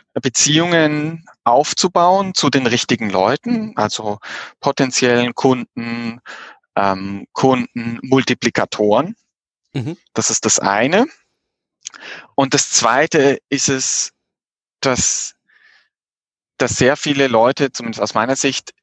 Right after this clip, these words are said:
Speaker 1: in die, die diesen Productized Service nutzen, extrem gute Experten sind. Die kennen sich in einem Thema super, super, super gut aus. Und, ähm,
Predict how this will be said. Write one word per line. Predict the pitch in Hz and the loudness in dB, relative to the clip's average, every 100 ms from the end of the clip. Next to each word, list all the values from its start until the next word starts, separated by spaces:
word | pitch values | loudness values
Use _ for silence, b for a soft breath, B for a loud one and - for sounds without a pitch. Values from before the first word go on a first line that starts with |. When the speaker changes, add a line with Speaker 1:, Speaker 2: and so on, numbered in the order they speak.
| - | -10
Speaker 1:
in | 120 113 110 107 98 | -6 -4 -4 -8 -10
die, | 107 104 | -12 -12
die | 98 104 | -12 -16
diesen | 107 - 95 | -12 -12 -8
Productized | 110 104 107 104 | -4 -2 -2 -2
Service | - 110 127 | 0 0 0
nutzen, | 123 - - 117 - | -6 -6 -8 -8 -6
extrem | 117 - - 131 151 151 | -6 -6 -4 -2 0 -2
gute | - 147 - - | -4 -4 0 0
Experten | - - 110 113 - 131 | 0 -2 -2 -4 -4 -8
sind. | 113 101 98 - - | -4 -4 -6 -16 -14
Die | - | -10
kennen | - 123 135 | -4 -4 -4
sich | 139 127 | -4 -2
in | 110 | 0
einem | 110 127 | 0 0
Thema | - 127 127 127 127 b b b b | -4 -2 0 0 -2 b b b b
super, | - 127 202 - 220 208 185 | -10 -4 -4 0 2 2 2
super, | - 160 - 160 151 | -4 -6 2 2 2
super | - 165 - 123 | -2 -6 -2 -2
gut | - 123 - | -2 -6 -2
aus. | 98 - - - _ B B B B B B _ | -2 -2 -6 -8 _ B B B B B B _
Und, | 123 117 113 113 110 110 - - | 2 4 2 -2 -8 -10 -12 -4
ähm, | 110 104 | -2 -2